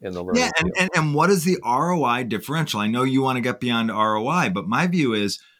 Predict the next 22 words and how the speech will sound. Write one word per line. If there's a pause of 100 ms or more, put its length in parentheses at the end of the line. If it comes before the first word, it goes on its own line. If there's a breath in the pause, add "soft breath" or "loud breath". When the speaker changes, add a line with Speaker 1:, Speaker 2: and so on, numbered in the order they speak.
(180 soft breath)
Speaker 2:
okay,
let's
look.
Let's
look
at
the
costs
in
an
organiza-,
let,
let's
do
a
Speaker 1:
Mm-hmm.
Speaker 2:
beta
test.
Let
us
show
you